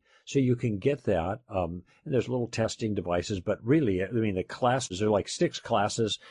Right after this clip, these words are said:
or maybe seven, I don't know, and each class is maybe fifteen minutes long.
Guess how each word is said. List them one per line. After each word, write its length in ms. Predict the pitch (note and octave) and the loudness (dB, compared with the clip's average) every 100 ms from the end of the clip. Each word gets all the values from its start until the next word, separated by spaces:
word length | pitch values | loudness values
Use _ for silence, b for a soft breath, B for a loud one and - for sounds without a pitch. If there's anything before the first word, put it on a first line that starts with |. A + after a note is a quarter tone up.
| B B | B B
or 140 | A2 G2 | -2 0
maybe 300 | A#2 B2 A2+ | 2 2 2
seven, 480 | - A2+ G2+ G2 - | 2 0 0 -4 -4
I 100 | G#2+ | 0
don't 120 | G#2+ | 2
know, 40 | F#2+ | 2
and 140 | G#2 | 2
each 180 | C#3 B2+ | 2 0
class 380 | - G#2+ A2 A#2 | 0 2 4 0
is 180 | F#2 G2 | -2 -2
maybe 540 | G2 G#2+ A2 A2+ G#2 - | 0 2 4 2 0 -2
fifteen 500 | B2 - B2+ G2 G2+ | -2 0 -2 -2 0
minutes 320 | G2+ F2+ - | 0 -2 0
long. 340 | G2 F#2+ D#2 | 2 2 0